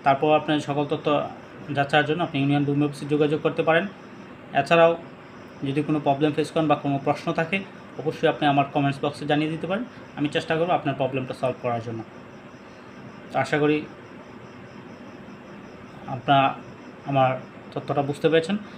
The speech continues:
আহ, কথা বুঝতে পেরেছেন এবং আমার ভিডিওটি শেয়ার করে দেবেন যেন আপনার বন্ধুবান্ধব, আত্মীয় স্বজন বা প্রতিবেশী পেয়ে উপকৃত হয়।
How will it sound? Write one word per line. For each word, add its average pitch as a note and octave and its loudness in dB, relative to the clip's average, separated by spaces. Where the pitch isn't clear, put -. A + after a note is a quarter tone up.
আহ, C#3 2
কথা C#3 4
বুঝতে D3 2
পেরেছেন E3+ 2
এবং C3+ -2
আমার C3+ 0
ভিডিওটি C#3 -2
শেয়ার C#3 2
করে C#3+ 0
দেবেন E3+ -4
যেন D3 0
আপনার B2+ 2
বন্ধুবান্ধব, C3+ 0
আত্মীয় C3+ -2
স্বজন C3+ -4
বা C3 0
প্রতিবেশী D3+ -6
পেয়ে F#3+ 2
উপকৃত E3 -4
হয়। F#3 -2